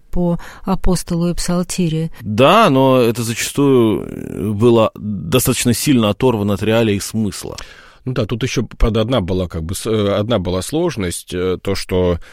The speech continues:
Speaker 3: эм, до появления определенного, как бы, устава,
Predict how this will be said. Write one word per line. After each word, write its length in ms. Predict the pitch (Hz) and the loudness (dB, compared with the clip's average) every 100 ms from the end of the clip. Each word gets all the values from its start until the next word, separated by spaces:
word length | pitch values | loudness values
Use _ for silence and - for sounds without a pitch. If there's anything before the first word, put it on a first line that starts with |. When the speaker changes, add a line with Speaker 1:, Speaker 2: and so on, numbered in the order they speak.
| - - | -20 -6
Speaker 3:
эм, 600 | 95 92 90 92 95 98 | 0 0 0 -2 -4 2
до 340 | 117 104 92 98 - | 4 4 2 -6 -2
появления 640 | 113 113 127 104 98 90 | 2 4 4 2 2 0
определенного, 680 | 90 - 90 117 113 95 87 | 0 0 0 2 2 0 -2
как 220 | 87 92 | -4 -8
бы, 160 | 82 82 | -4 -6
устава, 680 | - - - 107 85 76 | -4 -8 -2 -2 0 -4